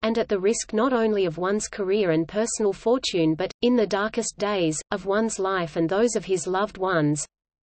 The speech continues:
may prove to be McMath's singular legacy. Once a noted collegiate thespian,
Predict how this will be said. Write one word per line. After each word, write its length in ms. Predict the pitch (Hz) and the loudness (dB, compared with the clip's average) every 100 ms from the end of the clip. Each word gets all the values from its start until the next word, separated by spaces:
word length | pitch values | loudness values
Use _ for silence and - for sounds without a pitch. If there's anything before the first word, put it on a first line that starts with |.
| _ - | _ -2
may 180 | 208 | 0
prove 320 | 294 - 262 - | 0 0 0 0
to 120 | 208 | 0
be 120 | 190 | 2
McMath's 640 | 180 170 190 220 - - - | 0 0 -2 -4 -4 -6 0
singular 360 | 226 214 220 | 0 0 0
legacy. 600 | 202 185 175 156 156 143 151 _ _ _ _ _ _ _ | 0 -2 -4 -4 -2 -2 -4 _ _ _ _ _ _ _
Once 300 | 214 240 285 | 0 2 4
a 40 | 269 | 4
noted 420 | 220 220 247 214 | 4 4 2 0
collegiate 500 | - 190 202 208 190 | -2 2 2 2 -2
thespian, 600 | - 208 - - 165 147 | 0 -2 -2 0 2 2